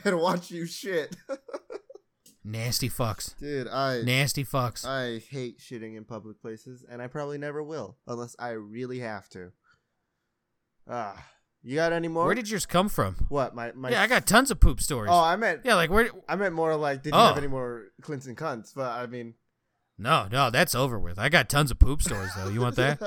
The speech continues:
Speaker 1: <laughs> Maybe, maybe another time. But, uh, what do you mean by where'd
Speaker 2: All
Speaker 1: mine
Speaker 2: right.
Speaker 1: come from? Just my discomfort for shitting?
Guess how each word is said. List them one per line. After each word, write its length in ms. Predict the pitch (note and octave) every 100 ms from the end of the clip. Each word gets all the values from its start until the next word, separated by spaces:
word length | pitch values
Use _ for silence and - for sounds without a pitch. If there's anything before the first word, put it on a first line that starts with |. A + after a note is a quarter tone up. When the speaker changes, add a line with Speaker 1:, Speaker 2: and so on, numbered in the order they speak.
| F3
Speaker 1:
<laughs> 120 | E3
Maybe, 200 | A3+ A3 - - -
maybe 240 | D#3 E3+ F3
another 340 | D#3 C#3+ C3
time. 360 | B2 C#3 A2+ B2
But, 160 | D3+ D#3
uh, 140 | E3+
what 160 | E3 F#3
do 60 | F#3+
you 160 | G3
mean 200 | F3+ F3
by 100 | D#3 C#3+
where'd 220 | C#3 C#3+
Speaker 2:
All 60 |
Speaker 1:
mine 140 | - B2+
Speaker 2:
right. 100 | G#2
Speaker 1:
come 140 | A#2+
from? 340 | - A2+ G#2 G#2
Just 160 | A2+
my 100 | B2+
discomfort 680 | A#2+ B2 - C#3 B2+ D3+ C3+
for 120 | C3
shitting? 460 | - C3 C3 C#3+